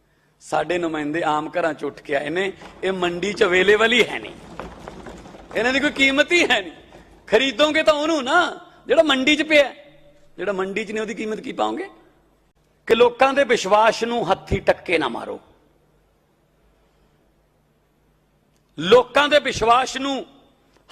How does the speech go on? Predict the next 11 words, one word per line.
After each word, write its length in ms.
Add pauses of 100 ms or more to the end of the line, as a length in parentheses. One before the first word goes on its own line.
ਹੱਥੀਂ 520 (1040)
ਟੱਕੇ 400
ਨਾ 120
ਮਾਰੋ। 440 (840)
ਸਾਹਾਂ 600
ਦੇ 180
ਦਾਣੇ 440
ਚੱਬੋ, 640 (1600)
ਫੱਕੇ 400
ਨਾ 140
ਮਾਰੋ। 560